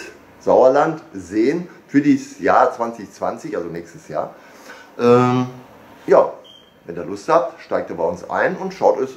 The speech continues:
an. Ihr seid aber freiwillig da. Und ich würde mich auch wirklich freuen als Admin, was anderes bin ich nicht. Ich bin nur ein Admin, mache meinen Job,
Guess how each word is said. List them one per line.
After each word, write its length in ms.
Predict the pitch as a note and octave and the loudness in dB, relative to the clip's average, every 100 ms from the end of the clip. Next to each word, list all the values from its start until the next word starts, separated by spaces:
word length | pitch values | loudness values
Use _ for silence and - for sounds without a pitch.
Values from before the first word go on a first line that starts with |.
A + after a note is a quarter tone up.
| - | -4
an. 180 | G#2+ - | -4 -4
Ihr 80 | G2+ | -6
seid 180 | D#3+ D#3 | -2 2
aber 240 | D#3+ D#3 | 4 4
freiwillig 520 | D3+ G2+ G2 F#2 - - | 2 2 2 2 -8 -8
da. 200 | - - - - - - - - | -6 -6 -8 -20 -20 -20 -20 -10
Und 80 | G#2 | 0
ich 40 | |
würde 140 | B2 D3 | 4 6
mich 140 | C#3 | 6
auch 220 | B2 G#2+ | 6 4
wirklich 320 | A#2 D#3+ D3 | 0 2 0
freuen 300 | - - D3 | 0 0 2
als 180 | F2 - - | 2 -4 -2
Admin, 420 | - C3+ G2+ D#2 - | 0 0 -4 -12 -12
was 140 | E2 | -10
anderes 260 | - G2 F#2 | -8 -8 -4
bin 160 | C3+ C3+ | 0 0
ich 80 | |
nicht. 100 | F2 | -2
Ich 80 | D#2 | -4
bin 100 | F#3 | 2
nur 100 | G#3 | 4
ein 80 | D3 | 4
Admin, 380 | - - F3 E3+ - - - - - - | 2 0 -2 -4 -8 -18 -18 -16 -18 -6
mache 160 | C3+ D#3+ | -2 0
meinen 220 | A#2+ G2+ | 2 2
Job, 260 | C3+ D#3+ | 4 4